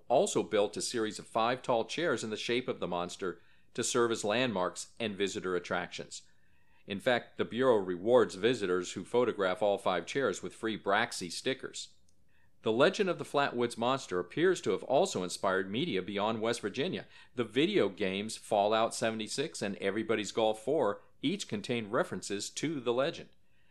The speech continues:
And in television, well, the second episode of the two thousand and nineteen History Channel series Project Blue Book, titled The Flatwoods Monster, is, of course,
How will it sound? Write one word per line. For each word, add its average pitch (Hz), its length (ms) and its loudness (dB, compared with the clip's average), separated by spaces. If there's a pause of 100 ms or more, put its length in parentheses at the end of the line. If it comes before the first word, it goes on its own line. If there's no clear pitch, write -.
(240)
And 110 420 0
in 110 160 -2
television, 165 600 0 (360)
well, 127 140 4
the 117 80 0
second 143 360 0
episode 113 540 2
of 104 180 0
the 104 140 -4
two 170 240 -4
thousand 127 380 0
and 104 120 -6
nineteen 113 440 -4
History 120 320 -4
Channel 107 300 -4
series 107 340 -4
Project 107 400 -2
Blue 143 180 -2
Book, 90 300 -2 (460)
titled 110 500 2
The 98 80 2
Flatwoods 101 720 0
Monster, 101 600 -2 (300)
is, 101 200 0
of 87 80 -6
course, 95 460 2